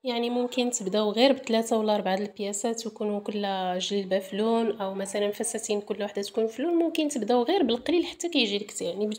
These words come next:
بداو بعدا. المهم الانسان يبدا، ماشي ما درت والو وانا غير كنفكر كل مره كتجي فكره، اولا مثلًا، آه، التاثير ديال الناس بعض المره. شي واحد اللي هو ما كيدير والو في حياته، ومني كتمشي كتستشر معاه كيقول لك: "لا، داك الشيء وراه دارو واحد السيد وخسر فيه، وهذاك ما نجحش فيه، وهذا".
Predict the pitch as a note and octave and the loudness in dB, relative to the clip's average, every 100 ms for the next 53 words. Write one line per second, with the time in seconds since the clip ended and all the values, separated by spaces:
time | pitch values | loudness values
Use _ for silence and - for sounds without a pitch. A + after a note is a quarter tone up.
0 | - C4 D#4+ G#3+ D#3+ G3+ G#3 A3 C4 B3+ | 2 4 4 0 0 2 4 4 2 0
1 | B3+ B3+ A3+ F#3+ F#3 C#4 - - - _ | 0 0 0 4 6 6 2 -18 -20 _
2 | _ G#3+ B3 D#4 D4+ A#3 A#3 A#3+ A#3 G3+ | _ -4 0 4 4 4 2 4 2 2
3 | G#3 - G3 G3 A#3+ B3+ G#3+ G#3 G3+ G3+ | 0 0 2 4 4 4 2 2 2 2
4 | G#3+ G#3+ G3+ F#3 F#3 F#3 - - G#3 G#3 | 0 0 -2 0 -2 -4 -6 -6 -6 -4
5 | G#3 F#3+ F#3+ G3+ F3 E3 E3+ - - G#3+ | -4 -2 -2 -2 -4 -6 -8 -6 2 4
6 | A3 A3 G#3 G#3+ A3 A3 A3 - - - | 4 2 0 0 0 0 -2 -8 -12 -10
7 | - G#3 G#3 - - B3 G#3 G3+ G3+ G3+ | -4 -4 -2 -4 2 2 2 2 0 2
8 | G3 F#3 F#3 G3+ A3 A3 F#3 F3 G3 G#3 | 2 2 2 4 2 4 2 2 2 6
9 | A#3+ C#4 - - _ _ - C4+ C4+ A#3 | 6 6 0 -18 _ _ 2 2 2 4
10 | B3 B3+ B3 B3+ G#3 A3+ A#3+ C4 B3+ - | 4 4 2 0 0 4 6 6 4 4
11 | A#3+ A#3 C#4 B3 A#3+ A#3+ A#3 A#3 A#3+ - | 4 6 4 4 4 4 4 4 2 2
12 | B3+ A#3+ A#3+ - A#3 A#3+ A3+ A#3+ B3 A#3 | 0 2 2 2 2 2 2 2 2 0
13 | A#3+ A#3 A3+ G#3+ G#3 G#3 - - G#3 G3+ | 0 4 8 8 8 4 2 4 2 2
14 | G3 F#3+ F#3+ F3 F#3 G3 G3+ G#3 G3+ - | 2 2 2 2 4 6 4 2 0 -2
15 | G3+ G3+ A3 - G#3 G#3 - G#3 G3 F#3+ | -2 -2 -2 -2 -2 -2 2 2 4 0
16 | F#3 F#3 G3+ G3+ G3 - - G#3+ G#3 G3 | -2 0 2 2 2 2 2 4 6 6
17 | G3 | 6